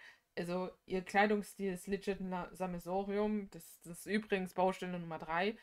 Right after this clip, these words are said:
Aber ich bring's auch nicht übers Herz, die einfach zu gestalten, weil so chaotisch wie ihr Design ist,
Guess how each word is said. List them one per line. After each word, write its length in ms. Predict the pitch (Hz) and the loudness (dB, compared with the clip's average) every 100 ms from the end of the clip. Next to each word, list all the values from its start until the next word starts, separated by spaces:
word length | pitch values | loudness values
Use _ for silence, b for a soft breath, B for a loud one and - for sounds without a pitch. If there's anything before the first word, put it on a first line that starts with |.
| B B | B B
Aber 140 | - 180 | -4 -4
ich 160 | 170 | -2
bring's 260 | - 202 208 | 0 0 0
auch 140 | 175 | 0
nicht 280 | 202 220 220 | 2 2 2
übers 260 | 202 190 - | 0 0 4
Herz, 200 | 196 196 | 2 2
die 120 | - | -4
einfach 280 | 180 196 208 | -2 -2 -2
zu 160 | 202 190 | -6 -6
gestalten, 480 | 185 185 190 190 175 | -2 2 2 2 -2
weil 240 | 180 - b b b _ - | -2 -2 b b b _ -4
so 180 | 196 | -2
chaotisch 640 | 180 220 220 285 302 294 247 | 4 6 8 6 2 -4 2
wie 100 | 233 | 4
ihr 100 | 226 | 4
Design 440 | 214 208 208 202 | 4 6 6 4
ist, 460 | 143 220 262 - | 2 2 2 -4